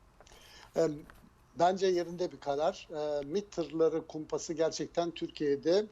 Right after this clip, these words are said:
Türkiye Cumhuriyeti tarihinde kırılma noktalarından bir tanesi. Em, ve, e, Türkiye'ye karşı kurulan en büyük kom-,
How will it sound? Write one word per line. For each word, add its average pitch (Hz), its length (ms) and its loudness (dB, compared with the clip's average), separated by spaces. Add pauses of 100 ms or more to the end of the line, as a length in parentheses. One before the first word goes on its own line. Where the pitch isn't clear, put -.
Türkiye 165 520 2
Cumhuriyeti 147 540 2
tarihinde 147 440 2
kırılma 156 400 2
noktalarından 123 800 -4
bir - 60 -18
tanesi. 123 540 2
Em, 156 1200 2
ve, 180 200 8 (520)
e, 156 300 6 (920)
Türkiye'ye 196 440 2
karşı 156 460 0
kurulan 170 380 2
en 202 260 2
büyük 175 180 -2
kom-, 151 260 0